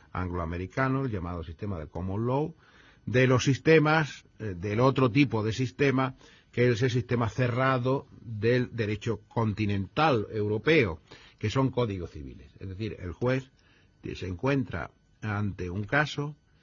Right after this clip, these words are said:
y tiene que aplicar una norma que está ya, eh, diríamos,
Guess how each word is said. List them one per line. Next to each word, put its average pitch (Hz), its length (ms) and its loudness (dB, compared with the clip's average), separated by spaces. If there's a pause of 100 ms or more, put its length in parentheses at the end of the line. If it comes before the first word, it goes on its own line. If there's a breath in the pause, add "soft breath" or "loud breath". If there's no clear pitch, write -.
(340 soft breath)
y 135 160 6
tiene 131 300 4
que 131 80 2
aplicar 131 540 0
una 143 360 6
norma 143 560 2
que 123 160 -4
está 123 360 -2
ya, 127 440 2 (200)
eh, 117 60 -12
diríamos, 120 760 0